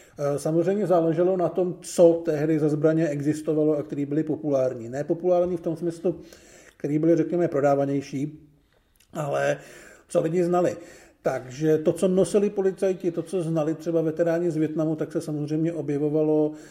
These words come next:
i v těch filmech, protože ti lidi věděli, jak ta zbraň asi funguje, jak ta zbraň asi zapůsobí, když někoho zasáhne a podobně. A další druhá věc potom byla, že když ta zbraň vypadala cool, tak tam prostě musela být.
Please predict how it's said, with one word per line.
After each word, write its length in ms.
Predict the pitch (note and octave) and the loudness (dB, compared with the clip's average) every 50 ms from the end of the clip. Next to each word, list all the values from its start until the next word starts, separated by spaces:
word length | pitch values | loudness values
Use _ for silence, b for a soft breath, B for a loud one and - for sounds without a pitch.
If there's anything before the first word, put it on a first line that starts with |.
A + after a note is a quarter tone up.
| B B B B B | B B B B B
i 80 | F#3 | -8
v 40 | - | -4
těch 160 | - F3 D#3+ - | -2 -2 -2 0
filmech, 600 | - D#3+ D3 D3+ D3 D3 D3 D3+ D3+ D3 - - - | 0 0 2 2 2 2 0 0 -2 -4 -8 -10 -4
protože 800 | - C#3+ C3+ B2+ - - - C#3+ C#3 C3+ B2+ C3+ C#3 C#3+ C#3+ C#3+ C#3+ | -2 -2 -2 -2 -4 -6 -4 -4 -2 -4 -4 -2 -2 0 0 0 -2
ti 120 | C#3+ - D3+ | -4 -6 -6
lidi 220 | C3+ C#3+ C#3+ D#3 | -4 -2 -2 -2
věděli, 520 | D3 D3+ D3 C#3 C3+ C3 D3+ D#3 D#3 D#3 D3+ | -2 -2 -2 -2 0 2 2 2 2 2 2
jak 180 | - - - | 2 0 0
ta 140 | - - D3+ | -2 -4 -4
zbraň 360 | C3 C3+ C3+ D3 C#3+ D3 D#3+ C#3+ | -4 -2 -2 -2 0 -2 -2 -4
asi 180 | C#3 - - E3 | -6 -6 -6 -6
funguje, 640 | - - D3 C#3+ D3 D3 D3+ D#3 D#3+ E3 E3 E3 | -6 -6 -6 -4 -2 0 2 4 6 6 6 6
jak 180 | E3 D3 C3+ - | 6 4 0 -2
ta 120 | - E3+ D3 | -4 -4 -4
zbraň 360 | C#3 C#3 D3 D3+ D3 C#3 C#3+ | -4 -2 -2 -2 -2 -2 -4
asi 600 | - D#3 C#3+ - - - - D3+ D3 D3 C#3+ C#3+ C#3+ B B B B B B B B B B B B | -8 -10 -10 -10 -10 -6 -4 -2 0 0 0 -2 -4 B B B B B B B B B B B B
zapůsobí, 680 | D3 D3 - - F3+ D#3+ - - E3+ D3 D3 D#3 D#3 | 0 0 0 0 0 0 2 4 2 2 2 0 0
když 160 | D3 C#3+ - - | 0 -2 -2 -4
někoho 480 | E3 C#3+ - E3 D3+ D3+ D3+ D3+ D3+ | -6 -4 -2 0 2 4 4 4 2
zasáhne 680 | C#3+ C#3+ - - - D#3 D#3 D3 D3 D3+ D#3 D3+ D3+ D#3 D#3 D3+ B B B B B B B B B B B B B - | 2 0 -2 -2 -2 0 0 0 0 0 0 0 0 -2 -4 -8 B B B B B B B B B B B B B -6
a 80 | - | -4
podobně. 460 | - D#3+ D3 C#3+ D3 C#3+ D3 C#3 A2+ - - - | -2 0 0 2 0 0 -2 -4 -6 -6 -10 -10
A 80 | - D#3+ | -2 2
další 340 | D3 D#3+ E3 E3 E3 F3+ | 4 4 4 4 2 0
druhá 320 | D#3+ E3 E3 C#3+ D3+ D#3+ E3 | 2 2 4 4 6 6 6
věc 220 | D#3+ E3+ E3+ E3+ | 6 6 4 2
potom 340 | - E3+ D#3 - F3 E3+ E3 | 0 -4 -2 0 0 2 2
byla, 320 | E3 E3 E3 D#3+ D#3+ D#3+ D#3 B B B B B B B B B B B | 4 4 6 6 4 4 0 B B B B B B B B B B B
že 180 | - C#3+ C#3 F3+ | -4 2 4 4
když 140 | D#3+ D#3+ D#3+ | 4 4 2
ta 100 | - F3 | 2 2
zbraň 280 | D#3+ D#3 D#3 D#3 D3 | 2 4 4 4 4
vypadala 400 | C#3 C#3+ - - D3 D3+ D3+ D3+ | 2 -2 0 0 2 4 4 2
cool, 220 | D3+ - - C#3+ C3 | 2 0 -4 -6 -4
tak 160 | B2+ C3+ - | -4 -6 -6
tam 160 | - E3 C#3+ | -6 -6 -6
prostě 260 | - C#3+ - - - | -6 -6 -6 -6 -6
musela 360 | D3+ C#3 B2+ - D#3 C#3+ C#3+ C#3 | -6 -6 -6 -4 -4 -2 -2 0
být. 420 | C3 C3 A#2+ A#2+ B2+ B2 - - | 0 0 0 0 -2 -6 -6 -6